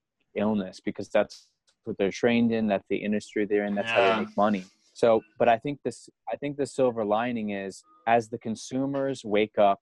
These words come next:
Speaker 1: as this movement of health continues to come across the, the country and the world, I think you're gonna see the, the,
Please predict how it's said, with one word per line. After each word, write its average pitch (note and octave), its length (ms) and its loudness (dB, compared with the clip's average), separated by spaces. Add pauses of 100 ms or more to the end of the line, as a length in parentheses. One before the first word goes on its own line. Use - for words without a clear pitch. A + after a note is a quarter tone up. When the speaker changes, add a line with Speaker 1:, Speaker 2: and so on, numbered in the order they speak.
(120)
Speaker 1:
as G#2+ 240 2
this G#2 260 -4
movement G#2+ 560 -4
of G2 200 -6
health A2+ 340 4 (120)
continues A2+ 640 -6
to - 60 -12 (120)
come G#2+ 160 0
across G#2 400 0
the, G2+ 120 -6 (140)
the A2+ 80 -14
country A2 460 -4
and G#2 120 -2
the F#2+ 60 0 (140)
world, G#2+ 320 4 (500)
I G#2+ 140 4
think A#2+ 320 0
you're A2+ 100 2
gonna A2+ 340 -2
see A2+ 160 2
the, G2 140 0 (220)
the, G#2+ 160 2